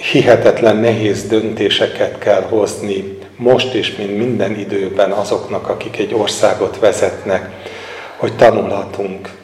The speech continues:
tőled, tanulhatunk a történetekből. És mi ugyan nem vagyunk abban a pozícióban, hogy a döntéseink ilyen módon határozzák meg másoknak az életét,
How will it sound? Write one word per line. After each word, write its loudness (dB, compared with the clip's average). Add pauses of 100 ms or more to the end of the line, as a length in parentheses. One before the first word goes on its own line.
tőled, 0 (320)
tanulhatunk 0
a 0
történetekből. -2 (520)
És 2
mi 6
ugyan 8 (300)
nem 0
vagyunk 0 (180)
abban 2
a 2
pozícióban, 6
hogy 0
a 2
döntéseink 2
ilyen 6
módon 2
határozzák 2
meg -2
másoknak -2
az -4
életét, 0